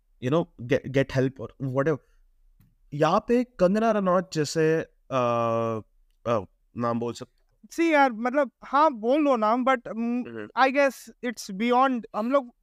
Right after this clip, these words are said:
Speaker 2: let's not get into
Speaker 1: Of
Speaker 2: all
Speaker 1: course,
Speaker 2: of us,
Speaker 1: of course।
Speaker 2: है ना?
Speaker 1: यहाँ पे बहुत
Speaker 2: वो
Speaker 1: कुछ हो गया है।
Speaker 2: they are
Speaker 1: I,
Speaker 2: gone
Speaker 1: I know।
Speaker 2: case।
Speaker 1: But
Speaker 2: मैं gone
Speaker 1: I'm,
Speaker 2: case
Speaker 1: I'm
Speaker 2: से
Speaker 1: referring to a,
Speaker 2: हाँ।
Speaker 1: yeah, right। I'm referring to a tweet, so that is why I want to, like, lend some context।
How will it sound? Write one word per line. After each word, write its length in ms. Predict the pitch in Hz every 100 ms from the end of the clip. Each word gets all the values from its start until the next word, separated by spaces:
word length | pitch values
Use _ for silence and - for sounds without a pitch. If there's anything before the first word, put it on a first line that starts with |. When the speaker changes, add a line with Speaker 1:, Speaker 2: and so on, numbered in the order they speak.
| 220
Speaker 2:
let's 300 | 254 302 -
not 140 | 311
get 240 | 262 277 269
into 260 | 285 269 302
Speaker 1:
Of 60 | 277
Speaker 2:
all 80 |
Speaker 1:
course, 160 | 240 240
Speaker 2:
of 120 | 226
us, 160 | 180 160
Speaker 1:
of 60 |
course। 140 | 208 202
Speaker 2:
है 60 |
ना? 80 | 240 -
Speaker 1:
यहाँ 140 | 185 196
पे 100 | 180
बहुत 260 | 151 185
Speaker 2:
वो 120 | 302
Speaker 1:
कुछ 120 | 320 311
हो 120 | 262
गया 180 | - 110
है। 120 | 101
Speaker 2:
they 160 | 208
are 120 | 285 294
Speaker 1:
I, 100 | 185
Speaker 2:
gone 200 | 247 285
Speaker 1:
I 100 | 160
know। 80 |
Speaker 2:
case। 180 | 202 170 - _ -
Speaker 1:
But 80 | 185
Speaker 2:
मैं 160 | 240 285
gone 280 | 240 269
Speaker 1:
I'm, 120 | 294 285
Speaker 2:
case 160 | 262
Speaker 1:
I'm 80 | 156
Speaker 2:
से 60 | 175
Speaker 1:
referring 420 | 170 180 185 185
to 140 | 185
a, 420 | 175 165 147 123 113
Speaker 2:
हाँ। 160 | 226 214
Speaker 1:
yeah, 120 | 143
right। 300 | 147 143 - _ -
I'm 140 | 160
referring 400 | 170 160 196 196
to 160 | 202 190
a 180 | 180 143
tweet, 320 | - 165 -
so 140 | 160
that 200 | 143 143
is 120 | 170
why 140 | 156 156
I 40 |
want 240 | 156 156 151
to, 120 | 147
like, 220 | 139 - _ _ -
lend 300 | 135 147 156
some 200 | 175 165 143
context। 460 | 135 131 - -